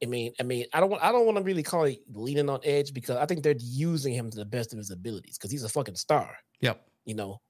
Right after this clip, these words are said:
Speaker 1: but Christian is, I think, I think Christian is performing way above his pay grade right now.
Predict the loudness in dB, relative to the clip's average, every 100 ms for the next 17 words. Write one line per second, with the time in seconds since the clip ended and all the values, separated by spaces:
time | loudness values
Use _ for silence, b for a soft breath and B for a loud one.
0 | _ -2 -2 -2 _ _ _ 4 6 6
1 | 4 0 0 -2 -2 -2 2 4 4 4
2 | 2 4 2 0 -2 -2 0 -2 -2 -2
3 | -2 2 2 0 -2 4 4 4 2 -2
4 | -4 -8 -8 -8 -14 -16 -18 -20 -20